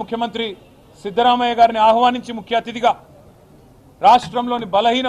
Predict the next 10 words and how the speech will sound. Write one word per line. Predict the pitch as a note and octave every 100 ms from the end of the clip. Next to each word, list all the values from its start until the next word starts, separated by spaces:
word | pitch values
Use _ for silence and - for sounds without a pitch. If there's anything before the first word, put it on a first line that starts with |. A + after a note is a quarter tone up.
| B3
వర్గాల | A#3+ A#3 A#3 A#3
కోసం, | A#3 C4+ B3+ - _ _ _ -
బలహీన | G#3 A#3 B3 A#3
వర్గాల | A#3 A3 A3 F#3
ఓట్ల | A#3 A#3+ B3+ B3+
కోసం | B3+ B3+ - _ _ _ _ - F#3
బీసీ | C4 C4 C#4 B3+
డిక్లరేషన్ | A#3 - A#3+ A#3 A3 G3+
పేరిట | G#3 G3+ A3 F#3+ - _ _ _ E3
ఆనాడు | G3+ A3